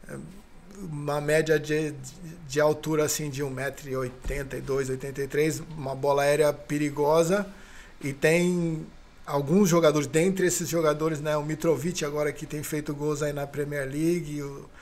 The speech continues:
Tadic também, que é um jogador do Ajax, construtor.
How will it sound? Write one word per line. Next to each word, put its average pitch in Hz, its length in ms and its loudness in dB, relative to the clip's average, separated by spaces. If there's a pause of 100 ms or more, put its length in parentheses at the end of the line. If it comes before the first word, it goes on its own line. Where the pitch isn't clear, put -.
(500)
Tadic 143 640 2
também, 147 340 -2
que 147 80 -8
é 143 40 -2
um 143 140 -6
jogador 139 460 -6 (120)
do 143 180 -8
Ajax, 135 580 -2
construtor. 147 840 -6